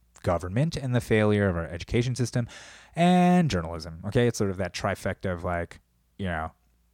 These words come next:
like, what informs the public. Everybody who's supposed to inform the public has u-, utterly failed. Like, we're all just fucking,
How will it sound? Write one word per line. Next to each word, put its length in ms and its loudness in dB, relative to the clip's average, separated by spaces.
like, 220 -8
what 260 -2
informs 420 -6
the 60 -8
public. 420 -2
Everybody 340 4
who's 120 2
supposed 220 0
to 60 -2
inform 240 -2
the 80 0
public 260 0
has 260 -4
u-, 200 2
utterly 360 2
failed. 420 -6
Like, 180 -10
we're 100 0
all 560 4
just 160 -14
fucking, 480 -2